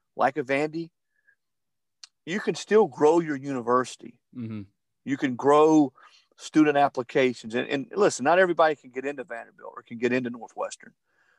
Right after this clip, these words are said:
Speaker 1: but you, there's still a way to grow your university through your football program or your basketball program. And I think obviously Northwestern feels that way to spend that kind of money on its athletic football co-, on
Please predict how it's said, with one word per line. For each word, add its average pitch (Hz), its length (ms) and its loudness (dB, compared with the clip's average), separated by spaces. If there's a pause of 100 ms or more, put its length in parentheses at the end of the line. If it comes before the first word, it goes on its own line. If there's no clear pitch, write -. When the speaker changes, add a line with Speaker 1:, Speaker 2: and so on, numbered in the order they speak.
(120)
Speaker 1:
but - 180 -2
you, 165 160 0
there's 160 260 2
still 190 300 2
a 165 60 2
way 151 200 2
to 127 80 -4
grow 135 260 -2
your 139 120 -6
university 123 540 -10
through 127 600 -2 (640)
your 123 100 -2
football 117 420 0
program 110 420 -8
or 120 100 -6
your 120 120 -2
basketball 113 560 0
program. - 460 -12 (600)
And 113 380 -2 (120)
I 120 120 -2
think 127 180 -2 (260)
obviously 123 500 -2 (140)
Northwestern 127 580 -4
feels 120 240 -4
that 113 200 -6
way 117 120 -4
to 113 60 -10
spend 117 260 -6
that 120 140 -4
kind 123 140 -2
of 170 100 -10
money 127 380 -2 (580)
on 117 160 -2
its 123 220 -4
athletic 120 460 0
football - 340 -2
co-, - 140 -6
on 120 200 -2